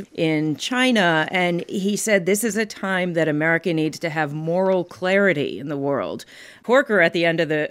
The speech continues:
of the hearing says, "I understand there's some concern about moral clarity, but,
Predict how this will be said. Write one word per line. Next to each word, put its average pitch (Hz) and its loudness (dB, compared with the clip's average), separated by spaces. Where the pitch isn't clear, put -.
of 156 -4
the 156 -4
hearing 156 -4
says, 160 -4
"I 160 -2
understand 233 0
there's 208 0
some 175 -4
concern 190 -4
about 151 -4
moral 139 -6
clarity, 240 0
but, 165 -4